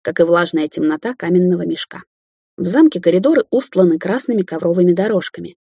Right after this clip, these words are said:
которые гасили звуки шагов. Потемневшие от времени и гари картины не показывали истории хозяина замка, поскольку его история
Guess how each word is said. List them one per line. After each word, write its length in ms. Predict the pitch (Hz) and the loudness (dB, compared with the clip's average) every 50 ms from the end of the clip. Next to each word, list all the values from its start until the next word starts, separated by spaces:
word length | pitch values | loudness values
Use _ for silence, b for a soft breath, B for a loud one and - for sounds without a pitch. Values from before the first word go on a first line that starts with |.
| _ | _
которые 400 | - - 185 180 180 175 175 165 | -12 -6 -2 0 2 4 4 2
гасили 400 | 160 180 170 165 - - 269 233 | 2 2 0 0 0 -2 0 0
звуки 300 | 175 170 - 175 175 - | -2 -2 -4 -8 -8 -6
шагов. 480 | 180 - - 185 180 175 - - - _ _ _ _ _ _ _ _ | -6 -6 -6 -6 -6 -8 -10 -14 -16 _ _ _ _ _ _ _ _
Потемневшие 600 | - 190 - 208 226 262 330 349 339 - - 175 170 | -4 -2 0 4 6 6 6 6 4 0 -2 -2 -2
от 80 | 165 | 0
времени 460 | - 175 214 285 277 254 196 170 170 | 2 4 4 4 4 4 2 2 2
и 40 | 165 | 2
гари 280 | 165 170 208 247 247 208 | 2 2 2 0 0 -2
картины 420 | - - 160 160 - - 277 294 | -2 -4 -8 -6 -4 0 2 2
не 140 | 254 185 175 | 2 2 0
показывали 580 | - - - - 202 247 240 196 170 156 151 151 | -4 -8 -8 -4 -4 -2 -2 -2 -2 -2 -2 -4
истории 380 | - - - 180 196 202 185 | -4 -2 0 0 2 2 0
хозяина 500 | 180 - 160 156 151 151 151 151 156 160 | -2 -4 -10 -10 -10 -10 -8 -6 -4 -4
замка, 440 | 175 180 185 175 165 156 - - - _ _ _ _ | -2 0 0 0 -2 -2 -6 -14 -20 _ _ _ _
поскольку 440 | - - 180 175 - 180 165 - - | -8 -6 -6 -2 0 0 0 2 0
его 280 | 156 156 156 165 240 277 | 0 0 2 2 2 0
история 500 | 262 - - - 247 247 233 214 202 | 0 -2 -2 0 0 2 2 0 -2